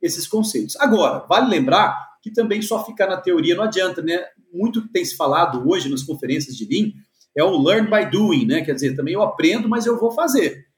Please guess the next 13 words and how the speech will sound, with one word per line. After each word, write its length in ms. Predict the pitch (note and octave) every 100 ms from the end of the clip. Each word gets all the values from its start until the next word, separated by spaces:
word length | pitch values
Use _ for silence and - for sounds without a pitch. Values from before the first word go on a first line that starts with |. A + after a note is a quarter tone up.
| _ _
Eu 80 | C3+
vou 200 | C3+ F3
ali 180 | G3+ G#3
aplicando, 920 | G#3+ F3 - E3+ D3+ D#3+ A#3+ E4 -
porque 200 | A3 G#3+
isso 240 | E3 - -
vai 120 | F#3
me 80 | F3
trazendo 520 | E3+ C#3 C#3+ F3+ D3+ - -
dúvidas, 480 | F3+ B3+ A#3 F#3+ C#3+
vai 100 | D#3
me 80 | D#3
trazendo, 480 | D#3 C3+ E3 D3